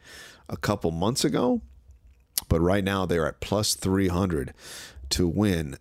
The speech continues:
the N B A championship because the Mavericks are starting to push them a little bit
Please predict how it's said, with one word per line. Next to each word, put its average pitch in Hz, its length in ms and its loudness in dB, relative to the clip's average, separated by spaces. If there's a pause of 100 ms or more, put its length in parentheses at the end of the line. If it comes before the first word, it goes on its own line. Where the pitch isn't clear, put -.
(140)
the 82 320 -2
N 90 260 -2
B 82 240 0
A 73 180 -2
championship - 800 0
because 76 320 0
the 73 80 -4
Mavericks 76 500 -2
are - 80 -4
starting 85 400 -2
to 80 100 -4
push - 340 0
them 85 180 -4
a 76 60 -2
little 90 260 0
bit 98 280 2